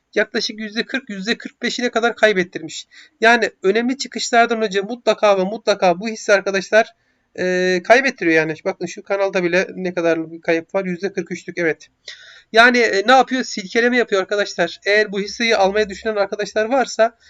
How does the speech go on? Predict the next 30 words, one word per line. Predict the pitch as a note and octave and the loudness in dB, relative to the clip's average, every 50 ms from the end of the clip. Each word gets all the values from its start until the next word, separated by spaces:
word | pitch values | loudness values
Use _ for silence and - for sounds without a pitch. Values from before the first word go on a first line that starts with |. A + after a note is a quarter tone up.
| _ _ _ - | _ _ _ -4
benim | A3 A#3 B3 A#3 | -4 -4 -2 0
nacizane | A3 A3+ A3+ A3+ G3 A3+ A#3+ A#3+ A#3+ A#3+ | 2 2 2 2 2 0 0 0 2 4
tavsiyem, | A3 G#3 F#3+ - - A3 G#3 G3+ | 4 4 4 2 -2 -4 -4 -2
tabii | - A3+ A3 G#3+ G3 | -2 -4 -4 -4 -6
buna | F#3+ G#3+ A3 | -6 -4 -2
uymak | G#3 A3 G#3+ A3+ A#3 - | -2 -2 -2 -4 -4 -4
zorunda | - G#3+ G#3 G#3+ A3 A#3 A3+ | -4 -6 -6 -4 -4 -4 -4
değilsiniz. | A3+ A3+ G#3+ - A#3 A3+ G#3 - | -4 -4 -6 -6 -10 -12 -6 -4
Herkesin | A3 G3+ G3+ - G#3 - A3+ G3+ | -6 -4 -4 -6 -8 -8 -10 -8
kendi | - - G#3+ G#3+ A3 G3 | -6 -4 -4 -4 -6 -8
düşüncesi | G3 F3 - A3 G3 G#3 F#3+ - G#3 | -12 -12 -12 -12 -10 -10 -12 -6 0
vardır. | G3 F#3 F3+ E3+ E3 G3+ G#3+ - | 2 2 2 2 0 -4 -6 -6
Ona | - F#3+ G3 G3+ | -4 -4 -4 -2
göre | F#3+ G3 F#3+ | -2 -2 0
hareket | F3+ F#3 F#3 F#3 G#3+ F#3+ | 0 0 -2 -2 -6 -8
edebilir | F#3 F3+ G3+ F#3+ G3 A3+ A#3 | -6 -6 -6 -6 -4 -4 -4
ama | A3+ G3 D#3+ D3 - _ - - _ _ _ - | -4 -2 -4 -6 -8 _ -20 -20 _ _ _ 0
ben | G3+ A3+ A#3 | 0 0 0
kendi | A#3 - A#3+ A3+ A3 | -2 -4 -6 -4 -4
yorumumu | A#3 A#3 A#3 A#3 A3+ A3+ | -4 -4 -4 -6 -6 -10
söylüyorum | A3 - - - F#3 F3+ F3 F3 | -10 -8 -6 -4 -2 -2 -2 -2
arkadaşlar. | E3+ - F#3+ F#3+ - - G#3 G3 | -4 -6 -8 -8 -8 -8 -8 -8
Bu | G3+ F#3+ | -6 -4
benim | G3 G#3+ A3+ A3+ | -4 -4 -4 -4
yorumumdur. | A3+ A3+ A3+ A3+ A3 G#3+ G#3 A3 A3 - | -6 -6 -6 -6 -8 -10 -12 -14 -14 -10
Kesinlikle | - G3 F#3+ - A3 A3 G#3 - G#3+ | -10 -10 -10 -10 -12 -12 -6 -2 -2
yatırım | G#3 G3+ - A3 A3 - | -2 -2 -4 -8 -6 -2
tavsiyesi | - G3+ F#3+ F#3 - G3+ F#3 - - | -2 -2 0 -2 -4 -8 -8 -8 -10
de | A3 G3 | -10 -8
değildir. | G#3+ G#3 G3 F3+ E3+ G3+ A#3+ - | -8 -8 -8 -6 -6 -6 -6 -6